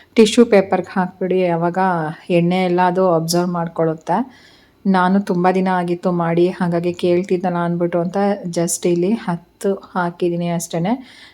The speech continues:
ಆ, ಇವಾಗ ಒಂದ್ ಐದು, ನಮ್ಗೊಂದ್-, ನನ್ಗೆ ಒಂದ್ ಐದು, ಅವ್ನಿಗೂ ಒಂದ್ ಐದು ಆಗತ್ತೆ. ಆಮೇಲಿಂದ ಅಂತೂ ಅದ್ ತಿನ್ನಕ್ಕೆ ಆಗ್ಲಿಲ್ಲ, ಮೂರೇ ತಿಂದಿದ್ದು, ಮಧ್ಯಾಹ್ನ ಎರಡು ತಿಂದಿದ್ದು. ಪುಳಿಯೋಗರೆ ಇತ್ತು, so ಹಾಗಾಗಿ ಇದನ್ನ ಕಲ್ಸ್ಕೊಂತಾ ಇದೀನಿ. ಕೆಲ್ಸ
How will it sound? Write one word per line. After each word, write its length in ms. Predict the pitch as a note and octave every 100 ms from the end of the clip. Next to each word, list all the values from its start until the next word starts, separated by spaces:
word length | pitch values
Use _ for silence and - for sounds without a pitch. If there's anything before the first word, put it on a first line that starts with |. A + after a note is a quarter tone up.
| -
ಆ, 120 | F#3
ಇವಾಗ 420 | F3+ F3+ F3 F3
ಒಂದ್ 320 | F3 F3+ F3 E3
ಐದು, 520 | E3 E3 F3+ G#3 - F#3 - G#3
ನಮ್ಗೊಂದ್-, 680 | F3+ F3 F3 F3+ G3 F3+ -
ನನ್ಗೆ 420 | G3 F3+ F#3 F#3+
ಒಂದ್ 200 | G3 F#3+
ಐದು, 160 | F3+ F#3
ಅವ್ನಿಗೂ 300 | G3+ F3+ F3
ಒಂದ್ 160 | F3 F3
ಐದು 160 | E3+
ಆಗತ್ತೆ. 640 | E3 E3+ E3 A3+ - - - - F#3 F#3+
ಆಮೇಲಿಂದ 400 | F#3+ G3 G3 F#3+
ಅಂತೂ 280 | F#3 F3+ F#3
ಅದ್ 160 | F#3+ F#3+
ತಿನ್ನಕ್ಕೆ 400 | F3 E3+ F3 F#3+
ಆಗ್ಲಿಲ್ಲ, 340 | F3+ F3 E3+
ಮೂರೇ 320 | F3+ F3 F3+
ತಿಂದಿದ್ದು, 460 | F#3 F3 F3 E3+ F#3+
ಮಧ್ಯಾಹ್ನ 380 | G3 E3+ E3+ F3
ಎರಡು 500 | F3+ F#3 E3 E3 E3
ತಿಂದಿದ್ದು. 560 | F3 E3+ E3 E3 G#3 - - - _ _ -
ಪುಳಿಯೋಗರೆ 540 | A#3 A3 G#3+ G3+ G3
ಇತ್ತು, 220 | F#3+ F#3
so 160 | F#3+ F#3+ F#3
ಹಾಗಾಗಿ 400 | - F3+ F3+ F#3
ಇದನ್ನ 200 | G3 F3+ F3+ G3
ಕಲ್ಸ್ಕೊಂತಾ 640 | F#3 F3 - - F3+ F3
ಇದೀನಿ. 280 | F3 F3 F#3 - - -
ಕೆಲ್ಸ 300 | G#3 F#3+ F#3+